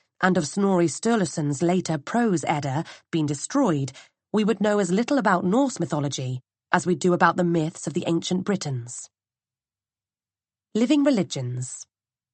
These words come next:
Many tribal peoples, including the Dogon of Mali,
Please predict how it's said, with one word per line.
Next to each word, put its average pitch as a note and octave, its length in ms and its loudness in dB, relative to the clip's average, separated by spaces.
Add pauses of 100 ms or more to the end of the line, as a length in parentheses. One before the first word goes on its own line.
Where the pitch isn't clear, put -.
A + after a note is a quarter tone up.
(1160)
Many C4+ 280 4
tribal F3 480 0
peoples, C#3 600 -6 (440)
including F3 520 2
the E3+ 60 4
Dogon E3+ 480 2
of E3+ 120 -4
Mali, D3 500 -2